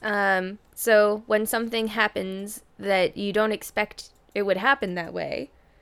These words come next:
your expectations of that event are violated. They all kinda, I use words like meaning threat and violated expectations, uh, and breakdown and meaning sort of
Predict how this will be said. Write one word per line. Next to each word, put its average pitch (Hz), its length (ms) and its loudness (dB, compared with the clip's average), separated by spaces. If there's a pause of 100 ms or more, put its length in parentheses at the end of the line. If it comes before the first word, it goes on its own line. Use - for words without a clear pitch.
(120)
your 196 160 6
expectations 202 800 0
of 190 100 -4
that 180 160 2
event 175 240 -2
are 165 100 -4
violated. 208 600 0 (380)
They 226 100 6
all 262 100 8
kinda, 240 560 0 (260)
I 170 100 10
use 254 520 -2 (100)
words 214 260 2
like 190 240 0
meaning 202 340 -2 (140)
threat 196 300 2 (220)
and 185 160 -6
violated 196 420 4
expectations, 196 1080 -6 (420)
uh, - 40 2
and 180 720 2
breakdown 202 640 2
and 185 140 -4
meaning 190 680 -2
sort 196 260 0
of 180 300 -2